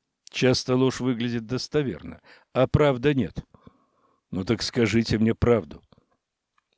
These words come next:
"У меня личные причины желать их побега. Я не следил за вами, лейтенант, я вас подслушивал. Поставил на прослушку ваш мобильник,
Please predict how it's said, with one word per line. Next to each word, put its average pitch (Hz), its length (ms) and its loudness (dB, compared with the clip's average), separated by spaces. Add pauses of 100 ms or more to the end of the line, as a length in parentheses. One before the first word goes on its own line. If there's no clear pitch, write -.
(280)
"У 104 100 0
меня 98 340 8
личные 95 500 2
причины 98 600 -4 (380)
желать 113 600 4
их 117 240 -2
побега. 92 540 -4 (280)
Я 120 300 6
не 135 140 6
следил 127 480 -4
за 85 180 -6
вами, 85 220 -4
лейтенант, 85 580 -8
я 107 160 -2
вас 104 260 -4 (340)
подслушивал. - 800 -4 (540)
Поставил 135 640 8
на 113 160 6
прослушку 101 680 2
ваш 123 300 6
мобильник, 104 640 2